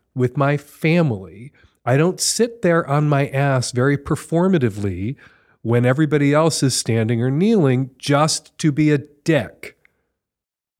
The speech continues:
I jump up, I jump down, I kneel, I say the prayers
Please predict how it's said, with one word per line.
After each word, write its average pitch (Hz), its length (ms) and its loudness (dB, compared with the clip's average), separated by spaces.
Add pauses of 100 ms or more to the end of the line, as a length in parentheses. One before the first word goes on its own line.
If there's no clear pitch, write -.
(280)
I 107 200 -2
jump 151 340 0
up, 135 260 2
I 101 120 -4
jump 151 340 -2
down, 143 300 2
I 107 160 -6
kneel, 151 480 0
I 101 100 -6
say 135 380 0
the 156 140 2
prayers 170 720 0